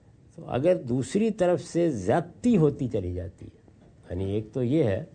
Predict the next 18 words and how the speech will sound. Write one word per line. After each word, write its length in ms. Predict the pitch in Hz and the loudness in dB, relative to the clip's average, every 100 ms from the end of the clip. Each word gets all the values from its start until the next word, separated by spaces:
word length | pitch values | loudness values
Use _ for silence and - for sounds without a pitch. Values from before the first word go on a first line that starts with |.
| - - - - - - | -20 -20 -20 -20 -20 -16
کہ 80 | - - | -10 -4
چلیے 320 | 143 165 214 | 0 2 0
ہم 300 | 120 110 143 | 0 0 4
نے 160 | 175 175 | 4 4
دلیل 420 | 117 113 147 151 | 2 2 2 0
کے 140 | 151 | 0
ساتھ 260 | 131 143 135 | 0 -2 -2
بات 400 | 113 123 147 - | -2 -2 -2 -4
کی، 100 | 113 | -6
دوسرے 340 | 85 82 - | -4 -8 -4
نے 120 | 139 | -2
بھی 120 | 170 170 | -2 0
دلیل 300 | 160 165 170 | 2 2 2
کے 120 | 175 | -2
ساتھ 200 | 175 170 | -2 -2
جواب 380 | 151 147 156 147 | 0 0 -2 -4
دے 100 | 156 | -4
دیا 280 | 151 143 | -6 -10